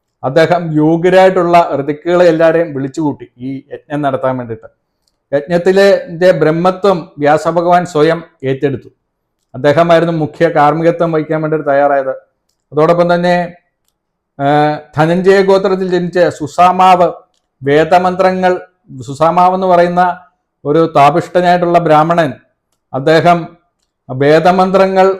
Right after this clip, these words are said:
ഉച്ചരിക്കുന്ന ജോലി ഏറ്റെടുത്തു എന്നാണ്. അതിനുശേഷം യാജ്ഞവൽക്യൻ ബ്രഹ്മനിഷ്ഠനായിട്ട് നിന്നു. പൈലമുനി എന്ന് പറയുന്ന മുനി പുത്രനോട് കൂടിയിട്ട് കൂ-, ധൗമ്യനോട് കൂ-, ധൗമ്യനോട് കൂടിയിട്ട് ചേർന്നിട്ട് ഹോതാവായി,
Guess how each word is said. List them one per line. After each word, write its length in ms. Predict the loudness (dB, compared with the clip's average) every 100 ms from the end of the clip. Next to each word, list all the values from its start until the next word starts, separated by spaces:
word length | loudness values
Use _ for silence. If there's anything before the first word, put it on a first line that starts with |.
| -8
ഉച്ചരിക്കുന്ന 580 | -10 -4 -4 -4 -4
ജോലി 540 | -2 0 0 -2 -4 -8
ഏറ്റെടുത്തു 460 | -6 -2 -2 -2 -4
എന്നാണ്. 280 | -4 -8 -10 _ _ _ _ _ -10
അതിനുശേഷം 440 | -6 0 2 2
യാജ്ഞവൽക്യൻ 720 | 4 2 2 -2 -2 -2 -4
ബ്രഹ്മനിഷ്ഠനായിട്ട് 760 | -2 -2 -2 -6 -6 -6 -4 -4
നിന്നു. 320 | -6 -8 -8 -2
പൈലമുനി 520 | 0 0 0 -2 -4
എന്ന് 140 | -2
പറയുന്ന 300 | 0 0 -2
മുനി 400 | -4 -6 -8 -10 _ _ _ _
പുത്രനോട് 520 | -12 -4 0 2 2 4
കൂടിയിട്ട് 340 | 4 2 2
കൂ-, 220 | 0 -2 -2
ധൗമ്യനോട് 500 | -2 -2 -2 -2 -2
കൂ-, 220 | 0 -2 -4
ധൗമ്യനോട് 440 | -6 -6 -4 -2 0
കൂടിയിട്ട് 400 | 0 0 -4 -2
ചേർന്നിട്ട് 480 | -2 -2 -2 -2 -4 -12 _ _ _ 0
ഹോതാവായി, 560 | 2 4 4 4 2